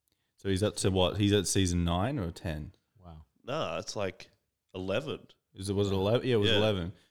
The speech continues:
Speaker 1: So he'll do twelve. He's seventy-five. Like, he's got another four years.
Speaker 3: I, look, he's healthy as shit, man. He, I
Speaker 1: Yeah.
Speaker 3: reckon he'll be one of those, like, he, he'll be ninety and looking sweet. Like,
Speaker 2: Yeah, yeah.
Speaker 1: Yeah, yeah.
Speaker 3: you know,
Speaker 1: Okay.
Speaker 3: he's Jewish. He's, like, super into his health. Like, he,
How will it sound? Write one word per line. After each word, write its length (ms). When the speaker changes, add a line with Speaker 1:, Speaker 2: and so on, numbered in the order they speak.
Speaker 1:
So 80
he'll 80
do 160
twelve. 600
He's 140
seventy-five. 880
Like, 300
he's 120
got 140
another 240
four 320
years. 440
Speaker 3:
I, 300
look, 220
he's 200
healthy 400
as 80
shit, 400
man. 220
He, 160
I 140
Speaker 1:
Yeah. 60
Speaker 3:
reckon 200
he'll 80
be 100
one 160
of 80
those, 220
like, 260
he, 240
he'll 160
be 140
ninety 600
and 180
looking 420
sweet. 440
Like, 200
Speaker 2:
Yeah, 280
yeah. 160
Speaker 1:
Yeah, 140
yeah. 280
Speaker 3:
you 80
know, 80
Speaker 1:
Okay. 80
Speaker 3:
he's 200
Jewish. 600
He's, 220
like, 200
super 440
into 240
his 160
health. 340
Like, 140
he, 220